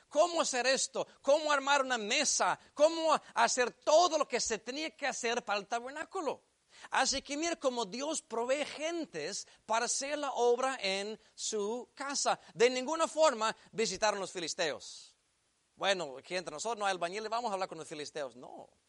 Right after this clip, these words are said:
Dios levantó hombres con capacidades para hacer la obra y para enseñar a los demás cómo hacerlo. Eh, capítulo treinta y seis, versículo,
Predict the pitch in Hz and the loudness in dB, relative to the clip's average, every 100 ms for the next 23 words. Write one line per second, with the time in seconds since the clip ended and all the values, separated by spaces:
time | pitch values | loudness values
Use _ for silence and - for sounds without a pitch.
0 | _ _ _ _ _ _ - 160 202 196 | _ _ _ _ _ _ -12 -8 -8 -8
1 | 170 156 156 165 - - 190 160 139 - | -8 -8 -8 -10 -10 -10 -10 -8 -12 -12
2 | 175 208 196 185 - 147 135 135 139 120 | -16 -16 -12 -10 -8 -8 -8 -6 -6 -6
3 | 131 - 107 - 220 262 180 160 185 - | -10 -12 -12 -8 -6 -4 -4 -2 -4 -6
4 | _ _ - 165 170 139 120 113 - 110 | _ _ -18 -16 -14 -14 -14 -14 -16 -14
5 | 117 113 120 123 113 107 113 117 113 113 | -14 -16 -16 -16 -18 -16 -14 -14 -14 -16
6 | - 120 107 107 104 _ _ _ - 92 | -14 -12 -12 -14 -18 _ _ _ -16 -8
7 | 151 135 110 87 _ _ _ _ _ _ | -4 -4 -6 -16 _ _ _ _ _ _
8 | 147 151 151 180 180 175 170 139 - 170 | -2 0 0 -2 0 0 0 0 2 4
9 | 160 - - 127 139 151 143 - 156 147 | 4 0 -2 -6 -10 -10 -10 -8 -6 -2
10 | 135 117 | -2 -2